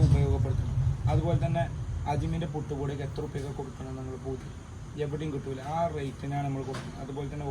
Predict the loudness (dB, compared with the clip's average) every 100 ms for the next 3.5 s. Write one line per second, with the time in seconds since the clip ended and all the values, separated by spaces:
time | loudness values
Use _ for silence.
0 | -2 -4 -4 -6 -8 -10 -12 -4 0 2
1 | 2 4 4 2 0 0 0 2 2 2
2 | 0 -2 0 -2 -2 -2 0 0 -2 -6
3 | -6 -4 -2 0 -2